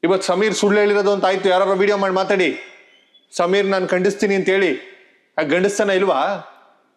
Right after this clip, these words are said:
ತಾಕತ್ತಿಲ್ವಾ ಇವ್ರಿಗೆ ಯಾರಿಗೂ? "We are with you ಸಮೀರ್" ಅಂತ ಟ್ರೆಂಡಿಂಗ್ ಅಲ್ಲಿ ಆಗಕ್ಕೋಸ್ಕರ ಬಂದ್ರಲ್ಲ, ಇವತ್ತು ಗಂಡಸ್ತನ ಇಲ್ವೇನ್ರೋ? ಅವನ್ನ ಸಪೋರ್ಟ್ ಮಾಡ್ಕೊಂಡು ಒಂದಷ್ಟು YouTube ಚಾನೆಲ್‌ಗಳು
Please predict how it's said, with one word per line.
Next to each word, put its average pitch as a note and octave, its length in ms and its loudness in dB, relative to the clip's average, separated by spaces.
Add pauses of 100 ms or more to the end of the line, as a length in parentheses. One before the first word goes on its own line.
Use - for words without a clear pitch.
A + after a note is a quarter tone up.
(180)
ತಾಕತ್ತಿಲ್ವಾ G3+ 520 -2
ಇವ್ರಿಗೆ E3 220 2
ಯಾರಿಗೂ? E3+ 400 0 (1000)
"We C#3 80 2
are D#3+ 200 0
with D#3+ 160 -4
you A#3+ 80 2
ಸಮೀರ್" G#3+ 380 0
ಅಂತ G#3 140 -2
ಟ್ರೆಂಡಿಂಗ್ F#3 520 0
ಅಲ್ಲಿ G3+ 120 2
ಆಗಕ್ಕೋಸ್ಕರ G3 540 0
ಬಂದ್ರಲ್ಲ, F#3+ 380 0 (1800)
ಇವತ್ತು F3 240 0
ಗಂಡಸ್ತನ G3 400 0
ಇಲ್ವೇನ್ರೋ? F#3 400 2 (3750)
ಅವನ್ನ A#3 320 0
ಸಪೋರ್ಟ್ G#3 440 0
ಮಾಡ್ಕೊಂಡು G#3 500 0
ಒಂದಷ್ಟು G#3+ 640 2
YouTube G#3 400 2
ಚಾನೆಲ್‌ಗಳು G3 500 0